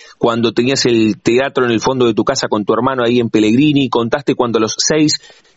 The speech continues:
llegó el circo y, y sentías que, que aparecía algo que te deslumbraba,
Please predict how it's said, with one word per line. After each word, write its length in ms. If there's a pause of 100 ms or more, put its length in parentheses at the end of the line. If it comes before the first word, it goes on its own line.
llegó 540
el 180
circo 800
y, 240
y 40
sentías 580
que, 360
que 100
aparecía 500
algo 260
que 80
te 140
deslumbraba, 840